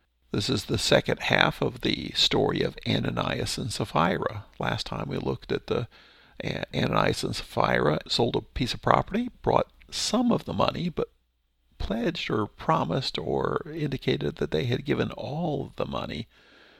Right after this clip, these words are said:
to the church, but they were actually lying to the Holy Spirit, and Ananias was struck dead. Let's pick it up and read Acts chapter five, verses seven through eleven.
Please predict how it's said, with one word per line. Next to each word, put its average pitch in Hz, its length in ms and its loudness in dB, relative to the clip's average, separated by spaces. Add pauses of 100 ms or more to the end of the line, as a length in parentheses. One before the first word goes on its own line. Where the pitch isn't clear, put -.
(240)
to - 200 2
the - 160 2
church, - 580 0 (340)
but - 340 0
they - 120 0
were - 100 2
actually - 300 0
lying - 460 0
to - 100 0
the 107 80 0
Holy 107 300 0
Spirit, - 640 -2
and - 200 -10 (140)
Ananias - 680 -4 (100)
was - 140 -2
struck - 340 2 (140)
dead. - 400 -2 (640)
Let's 185 160 0
pick - 220 0
it - 80 8
up - 180 4 (160)
and - 160 -4
read - 320 -2
Acts - 260 0
chapter - 380 2
five, - 580 0
verses - 560 -2
seven - 540 -2 (100)
through - 320 -6
eleven. - 540 -6